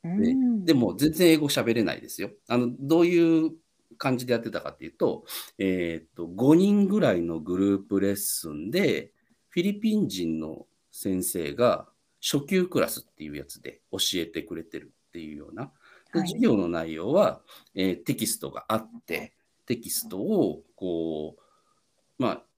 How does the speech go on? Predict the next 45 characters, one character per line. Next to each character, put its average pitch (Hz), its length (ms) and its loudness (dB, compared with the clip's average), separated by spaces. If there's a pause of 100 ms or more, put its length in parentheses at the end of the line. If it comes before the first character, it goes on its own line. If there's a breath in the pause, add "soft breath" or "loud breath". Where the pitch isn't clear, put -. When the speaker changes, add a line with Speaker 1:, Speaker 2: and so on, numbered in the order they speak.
(140)
Speaker 1:
一 - 220 -8
通 87 160 -4
り 80 40 -10
そ 87 120 -10
の 80 100 -6
五 78 160 -6
人 82 300 -4
で 71 240 -14 (420)
こ 82 60 -6
う 82 40 -6
読 80 160 -4
み 80 120 -4
合 80 80 -4
わ 80 160 -6
せ - 180 -8
を 78 120 -10
し - 120 -6
た 78 120 -4
り 73 100 -12
と - 140 -20
か 82 180 -12
や 80 120 -10
り 82 140 -12
つ 87 140 -14
つ、 135 420 2 (500 soft breath)
で、 156 320 4 (920)
ま 139 80 0
あ、 - 20 -8
こ 135 140 2
の、 123 300 4
ま 127 100 2
あ、 123 100 -4
週 247 340 4
二 98 240 2
回 135 560 4 (720)
や 123 200 6
る 110 100 4
ん 92 80 2
で - 80 -8
す - 120 -8
ね。 120 280 -6 (420)
で、 143 340 0 (420)
ま 120 360 -2
あ、 - 20 -20 (100)
一、 113 760 -2